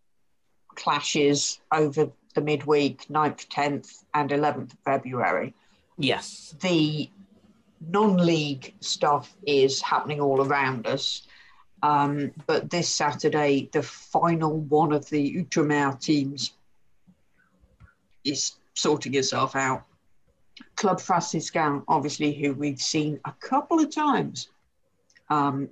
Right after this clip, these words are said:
Speaker 1: going a bit deeper in the post-Christmas period. Everything's a bit, obviously, weird at the moment, um, but we will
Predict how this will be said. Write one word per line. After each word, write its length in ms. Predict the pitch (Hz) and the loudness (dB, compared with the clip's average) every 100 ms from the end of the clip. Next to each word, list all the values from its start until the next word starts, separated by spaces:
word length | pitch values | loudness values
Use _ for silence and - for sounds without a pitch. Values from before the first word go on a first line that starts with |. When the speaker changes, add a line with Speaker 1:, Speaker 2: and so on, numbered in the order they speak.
| 165 | -2
Speaker 1:
going 380 | 170 156 143 139 | 2 2 2 2
a 40 | |
bit 240 | 139 151 147 | 2 0 2
deeper 460 | 156 147 151 143 - _ - - - - - | 2 2 -2 -4 -6 _ -20 -20 -20 -20 -4
in 180 | 156 143 | -2 -2
the 80 | |
post-Christmas 760 | 135 147 147 - 147 147 151 147 | 0 0 0 0 0 0 -2 -4
period. 600 | - 147 147 131 135 135 _ | 0 2 2 2 0 -4 _
Everything's 440 | 170 156 - 160 147 | -2 -2 -4 -6 0
a 40 | |
bit, 280 | 151 147 - _ _ _ _ _ _ _ _ _ - | 0 0 -4 _ _ _ _ _ _ _ _ _ -8
obviously, 460 | 143 - 131 147 131 | -8 -6 -6 -6 -6
weird 360 | 160 156 147 143 | 0 2 2 2
at 100 | 131 | -2
the 60 | |
moment, 580 | 160 208 202 202 196 - - - - - - | 2 4 4 4 2 -6 -16 -18 -18 -16 -4
um, 640 | 170 160 151 147 151 139 - | 0 2 2 0 -4 -8 -2
but 480 | 160 151 - - - | 0 0 -2 -10 -10
we 300 | 160 147 156 | -10 -4 -2
will 460 | 147 156 147 143 135 | 2 4 6 4 0